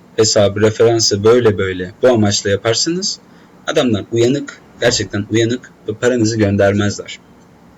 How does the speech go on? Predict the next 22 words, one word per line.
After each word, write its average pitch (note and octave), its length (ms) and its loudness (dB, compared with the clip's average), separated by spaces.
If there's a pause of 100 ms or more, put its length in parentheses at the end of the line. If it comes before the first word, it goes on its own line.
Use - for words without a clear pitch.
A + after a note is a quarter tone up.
(340)
Ha, A#2 180 0
bir C3+ 100 2
iki C#3 160 0
hesap C#3+ 300 2 (440)
hani A2 180 0
deneme B2 260 4
amaçlı A2 500 2
benim G#2+ 280 2 (420)
yaptığım A2 460 2
gibi G#2+ 240 0 (240)
yaparsanız - 460 -2
çok D3+ 180 0
fazla D3 220 0
sorun C#3+ 280 0
olmaz. E3 440 -8 (840)
Eee, - 140 -20 (120)
ancak D3+ 380 0 (1000)
kırk C#3 220 0
tanesinin A#2 540 0
de G2+ 120 0
kırk B2+ 220 -4
tanesi A2 520 0